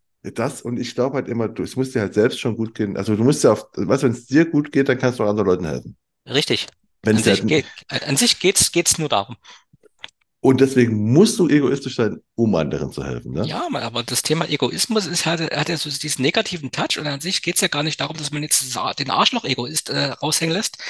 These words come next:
Speaker 2: sondern dass man einfach zuerst mal an sich denkt, damit's einem selber gut geht.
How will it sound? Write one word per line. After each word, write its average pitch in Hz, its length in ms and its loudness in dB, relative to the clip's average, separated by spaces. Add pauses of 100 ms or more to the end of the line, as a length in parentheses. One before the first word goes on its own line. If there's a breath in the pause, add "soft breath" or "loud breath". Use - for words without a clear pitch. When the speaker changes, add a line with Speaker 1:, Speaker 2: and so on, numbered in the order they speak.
(360 loud breath)
Speaker 2:
sondern 151 180 0
dass - 120 -2
man - 160 -2
einfach - 320 -6 (160)
zuerst - 460 -2
mal 147 180 0
an 113 160 -4
sich - 320 2
denkt, 151 440 0 (1500 soft breath)
damit's 120 520 0
einem 147 280 2
selber 131 280 2
gut 175 220 -8
geht. 277 260 -2